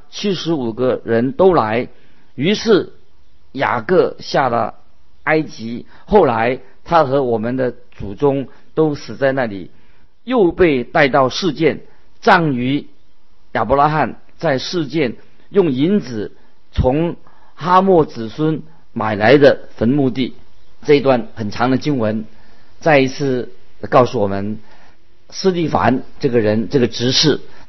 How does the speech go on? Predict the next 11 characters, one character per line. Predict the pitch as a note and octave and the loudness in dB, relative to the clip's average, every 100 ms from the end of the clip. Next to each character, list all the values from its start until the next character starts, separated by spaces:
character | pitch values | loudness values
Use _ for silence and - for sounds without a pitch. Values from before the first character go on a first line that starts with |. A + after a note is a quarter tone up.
| - | -14
他 | - B2+ C3 C3 C3 - - - | -2 4 4 4 0 -8 -12 -2
不 | |
但 | - D#3 | 2 2
是 | C3+ C#3 | 2 -2
能 | C3 | -2
够 | C#3 C3+ A#2+ - - - | 2 4 2 -2 -14 -12
是 | - C#3 | -4 -2
管 | - C3 | 4 4
理 | B2+ | 4
饭 | G#2 E3+ B2 | 2 0 -2
食， | - - G2+ | -4 -4 -2